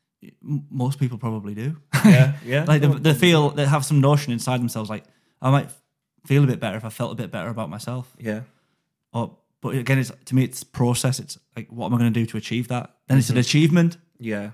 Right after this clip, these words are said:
Speaker 1: It's, it's, you say someone went and got liposuction.
Speaker 2: Mm-hmm.
Speaker 1: I don't think you get the same mental health benefits from that. I wouldn't imagine.
Speaker 2: No, 'cause it's just, it's cutting corners, isn't it?
Speaker 1: Yeah.
Speaker 2: I think it's going through the process of it,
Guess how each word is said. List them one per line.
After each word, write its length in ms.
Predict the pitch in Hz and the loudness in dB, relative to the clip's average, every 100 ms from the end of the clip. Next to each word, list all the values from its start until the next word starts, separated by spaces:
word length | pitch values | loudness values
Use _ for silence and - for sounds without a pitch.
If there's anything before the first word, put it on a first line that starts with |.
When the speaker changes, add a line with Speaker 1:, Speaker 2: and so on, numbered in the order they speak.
| _ | _
Speaker 1:
It's, 100 | - | -20
it's, 280 | - - - | -16 -14 -4
you 60 | |
say 200 | 120 - | -2 0
someone 160 | 127 120 | 2 2
went 100 | 113 | 2
and 60 | |
got 100 | 123 104 | -2 -2
liposuction. 760 | 117 127 113 - - - - 110 _ | -4 -4 -8 -12 -12 -14 -14 -20 _
Speaker 2:
Mm-hmm. 280 | 123 113 107 110 _ - | -20 -18 -18 -20 _ -6
Speaker 1:
I 40 | |
don't 100 | 120 117 | -4 -2
think 120 | 120 | -4
you 40 | |
get 140 | 113 - | -6 -8
the 60 | |
same 520 | 113 117 107 101 98 - _ _ _ _ | -6 -4 -2 -4 -8 -16 _ _ _ _
mental 240 | 110 95 | -10 -8
health 200 | 113 110 | -8 -8
benefits 360 | 107 107 - - | -6 -6 -8 -16
from 180 | - 101 | -14 -10
that. 240 | 104 - _ _ _ _ _ _ _ _ _ _ _ | -10 -12 _ _ _ _ _ _ _ _ _ _ _
I 80 | - | -8
wouldn't 220 | 113 104 | -4 -4
imagine. 320 | 98 104 113 135 | -4 -6 -4 -2
Speaker 2:
No, 140 | 147 | -4
'cause 200 | 147 110 | -6 -14
it's 120 | 110 | -16
just, 220 | - - 117 | -20 -20 -20
it's 260 | 104 _ | -20 _
cutting 220 | - - 110 | -20 -20 -20
corners, 400 | - 107 131 120 | -14 -8 -8 -8
isn't 160 | 117 | -12
it? 80 | 120 | -10
Speaker 1:
Yeah. 320 | - 127 120 110 - | -2 0 -2 -6 -12
Speaker 2:
I 60 | |
think 340 | - 123 - _ _ | -8 -10 -10 _ _
it's 200 | - - | -20 -20
going 260 | - 107 107 | -10 -8 -6
through 140 | 110 | -10
the 80 | 101 | -10
process 500 | - 107 117 131 127 | -10 -8 -8 -10 -12
of 100 | 131 | -10
it, 180 | 135 | -12